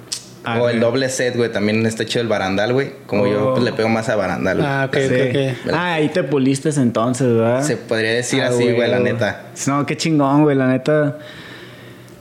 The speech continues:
Speaker 1: Veo cómo estás patinando ahorita la facilidad barandales y, y, y, pues, se me hace muy raro, güey, porque, o sea, tú vives en Tlajomulco, ¿no?
Speaker 2: Ujú.
Speaker 1: Y no escucho a raza de Tlajomulco que diga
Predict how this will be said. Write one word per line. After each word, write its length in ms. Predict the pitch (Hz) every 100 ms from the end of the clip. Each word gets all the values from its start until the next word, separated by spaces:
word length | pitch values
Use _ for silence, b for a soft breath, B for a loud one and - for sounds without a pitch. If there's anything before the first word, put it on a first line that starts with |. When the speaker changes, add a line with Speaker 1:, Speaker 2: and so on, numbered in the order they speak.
| - -
Speaker 1:
Veo 380 | 143 175 208 208
cómo 260 | 202 208
estás 240 | 190 - 170
patinando 520 | 202 180 147 147 160
ahorita 260 | 165 165 170
la 120 | 170
facilidad 540 | 170 139 131 123 127
barandales 760 | 131 151 127 123 127 139 147 143
y, 60 | 127 120 117 113
y, 540 | - 120 120 117 110 -
y, 320 | - 120 117 110 - -
pues, 560 | 123 117 107 - - - -
se 140 | 143
me 100 | 151
hace 180 | 151 160
muy 160 | 196 208
raro, 320 | 190 160 180
güey, 200 | 156 135
porque, 280 | 123 127 139
o 100 | 123
sea, 140 | 143
tú 200 | 139 165
vives 420 | 170 180 185 180 - - -
en 140 | 131
Tlajomulco, 720 | 127 131 127 131 151 151 139
¿no? 300 | 135 156 185 -
Speaker 2:
Ujú. 380 | 113 107 120 123 123
Speaker 1:
Y 720 | 139 135 135 131 131 131 127 - - - -
no 180 | 139 139
escucho 500 | 139 147 143 156 147
a 120 | 135
raza 340 | 123 127 123 143
de 120 | 139
Tlajomulco 640 | 131 123 127 123 127 120
que 160 | 139 135
diga 600 | 127 127 127 120 113 -